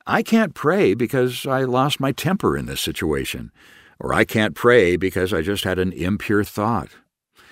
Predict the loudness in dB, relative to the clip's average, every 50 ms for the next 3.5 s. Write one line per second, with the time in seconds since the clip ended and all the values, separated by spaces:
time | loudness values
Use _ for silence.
0 | -20 -20 -20 -20 -20 _ -4 0 0 2 4 6 6 6 6 6 4 2 0 0
1 | 0 0 -4 -4 -4 -8 -10 -16 _ _ _ _ _ _ _ -4 -4 -2 0 0
2 | 0 2 0 0 -2 -2 -2 -2 -2 -2 -4 -6 -8 -8 -8 -6 -4 -4 -2 -2
3 | -2 -4 -4 -6 -10 -14 -20 -20 -20